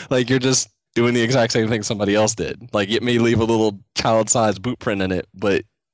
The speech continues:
you're doing the same fucking thing that somebody else did, regardless of how you put a name on it.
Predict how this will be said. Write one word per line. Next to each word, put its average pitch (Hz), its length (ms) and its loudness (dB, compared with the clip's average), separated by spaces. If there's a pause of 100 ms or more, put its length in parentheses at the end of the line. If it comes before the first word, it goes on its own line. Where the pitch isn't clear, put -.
(140)
you're 107 100 -4
doing 107 260 0
the 104 60 0
same 107 220 0
fucking 98 280 -4
thing 104 140 -2
that 90 100 -6
somebody 87 260 -2
else 92 180 0
did, - 260 -14 (460)
regardless 101 420 0
of 90 80 -4
how 98 180 -4
you 87 360 -8 (1200)
put 113 160 -2
a 98 60 0
name 92 340 -2
on - 160 -8
it. - 160 -16